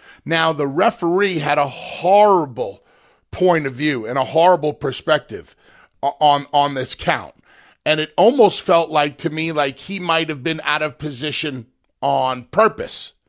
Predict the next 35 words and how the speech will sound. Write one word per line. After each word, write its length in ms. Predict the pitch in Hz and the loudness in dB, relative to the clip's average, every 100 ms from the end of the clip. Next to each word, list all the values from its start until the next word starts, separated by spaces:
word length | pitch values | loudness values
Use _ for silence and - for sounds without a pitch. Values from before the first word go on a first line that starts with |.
| _ _ _ _ _ _ | _ _ _ _ _ _
Because 240 | - 160 | -6 0
after 260 | 214 320 480 | 2 4 4
that 220 | 415 196 | 4 2
three 240 | - 208 214 | 0 -2 -2
count 440 | - 175 143 131 | 0 0 0 -2
hit, 260 | 139 190 - | 0 0 -2
which 240 | 131 127 - | -10 -12 -4
came 240 | 180 196 | -4 0
out 180 | 185 165 | 0 0
of 180 | 123 117 | 0 -4
nowhere, 460 | 135 151 175 139 | -2 2 2 2
I 100 | 120 | 0
don't 120 | 160 185 | 0 -2
think 160 | 143 | -6
anybody 420 | 120 160 147 135 123 | -4 -2 0 -2 -2
was 160 | 104 | -8
expecting 540 | 113 - 156 165 139 110 | -12 -4 -4 -4 -8 -14
it. 180 | 85 _ _ _ _ _ _ | -16 _ _ _ _ _ _
The 60 | - | -2
first 280 | 262 330 - | 0 2 0
thing 160 | 240 | -2
Ronda 400 | 170 170 180 135 | 0 2 0 -4
did 260 | 117 170 135 | -4 -2 -2
was 160 | 123 | -10
pit, 680 | - - 160 - 131 113 - | -6 -4 -4 -8 -20 -20 -16
pop 320 | - 160 165 147 | -2 0 2 2
up, 260 | 160 - _ _ _ _ - | 2 0 _ _ _ _ -10
and 120 | 135 | -6
she 200 | - 190 | -4 -2
was 180 | 202 - | -2 -4
complaining. 600 | 104 - 156 139 73 - _ _ _ _ _ _ _ | -12 -2 -2 -2 -8 -20 _ _ _ _ _ _ _
So 460 | - - 170 151 - _ _ _ | -6 0 2 0 -8 _ _ _
there 480 | 123 120 190 294 320 | -18 -2 2 4 2
was 380 | 277 240 170 | 4 4 4
an, 200 | 180 156 | 0 -2